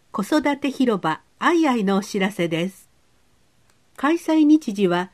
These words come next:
十二月十四日水曜日、午前九時三十分から十一時三十分まで。この時間内の出入りは自由です。場所は総合保健福祉センター。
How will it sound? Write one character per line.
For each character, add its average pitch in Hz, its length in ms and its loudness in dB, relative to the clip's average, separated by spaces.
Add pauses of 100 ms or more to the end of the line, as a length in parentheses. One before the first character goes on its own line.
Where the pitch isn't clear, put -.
(340)
十 262 240 4
二 320 160 4
月 285 420 -4
十 320 240 6
四 202 200 0
日 185 180 -6
水 247 340 -2
曜 220 180 2
日、 254 200 -12 (500)
午 294 180 2
前 240 200 0
九 285 180 -2
時 247 80 -2
三 277 320 0
十 285 140 0
分 180 300 -2
か 156 160 -4
ら 151 160 -6 (100)
十 277 240 4
一 311 180 0
時 202 120 -4
三 247 300 0
十 247 140 -2
分 156 320 -4
ま 139 140 -6
で。 131 160 -16 (680)
こ 311 140 2
の 330 140 6
時 302 160 -2
間 311 260 2
内 208 220 2
の 170 140 0
出 190 160 2
入 180 140 2
り 165 60 0
は 156 100 -2
自 156 180 -6
由 180 240 2
で 139 220 -10
す。 - 200 -20 (1160)
場 196 120 -4
所 294 200 0
は 285 180 -2 (180)
総 330 420 2
合 320 220 2
保 269 180 -2
健 254 240 2
福 - 240 -8
祉 - 20 -4
セ 214 300 0
ン 170 80 -4
タ 143 380 -8
ー。 - 60 -20